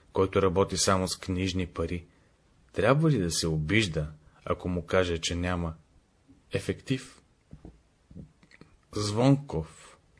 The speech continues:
капитал в касата си. Той ще каже, че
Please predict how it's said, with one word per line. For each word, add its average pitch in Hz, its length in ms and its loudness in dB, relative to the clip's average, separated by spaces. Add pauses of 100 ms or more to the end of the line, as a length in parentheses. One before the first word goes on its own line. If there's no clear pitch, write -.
(520)
капитал 82 540 0
в - 120 -20
касата 92 500 2
си. - 220 -8 (2500)
Той 98 180 6
ще 95 200 -2
каже, 98 320 2
че 110 320 -2